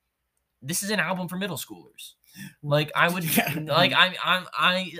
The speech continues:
Speaker 1: I know sixth grade you loved it, and it was probably very mentally mature to enjoy
Speaker 2: <laughs>
Speaker 1: the, <laughs> the middle
Speaker 2: No, it was
Speaker 1: school
Speaker 2: all the
Speaker 1: material.
Speaker 2: titillating things about
Speaker 1: Ex-,
Speaker 2: it that I
Speaker 1: ex-,
Speaker 2: love.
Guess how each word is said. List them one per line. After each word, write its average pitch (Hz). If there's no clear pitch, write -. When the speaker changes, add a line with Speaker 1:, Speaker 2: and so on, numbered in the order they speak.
Speaker 1:
I 175
know 196
sixth -
grade 202
you 156
loved 143
it, 160
and 156
it 139
was 139
probably 143
very 143
mentally 143
mature 147
to 143
enjoy 135
Speaker 2:
<laughs> -
Speaker 1:
the, 196
<laughs> -
the 202
middle 190
Speaker 2:
No, 269
it -
was 165
Speaker 1:
school 208
Speaker 2:
all 208
the 196
Speaker 1:
material. 190
Speaker 2:
titillating 170
things 202
about 131
Speaker 1:
Ex-, 131
Speaker 2:
it -
that -
I 165
Speaker 1:
ex-, 175
Speaker 2:
love. 120